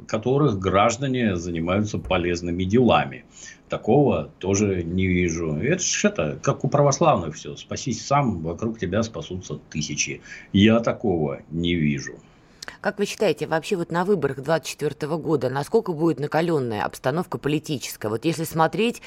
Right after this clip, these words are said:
Speaker 2: из дня сегодняшнего?
Speaker 1: Если боевые действия не закончатся, а я сильно сомневаюсь, что они закончатся,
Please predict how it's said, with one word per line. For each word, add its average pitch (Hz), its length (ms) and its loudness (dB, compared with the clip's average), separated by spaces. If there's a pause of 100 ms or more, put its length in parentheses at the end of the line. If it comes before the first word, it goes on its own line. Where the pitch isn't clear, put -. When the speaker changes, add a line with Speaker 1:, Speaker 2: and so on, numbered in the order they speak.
(200)
Speaker 2:
из 139 160 -2
дня 170 240 4
сегодняшнего? 139 920 0 (2500)
Speaker 1:
Если 143 300 6
боевые 127 440 4
действия 110 460 4
не 98 100 0
закончатся, 95 920 -2 (160)
а 82 80 -4
я 82 300 0
сильно 85 320 0
сомневаюсь, 90 540 2
что - 180 -2
они 80 180 0
закончатся, 80 640 0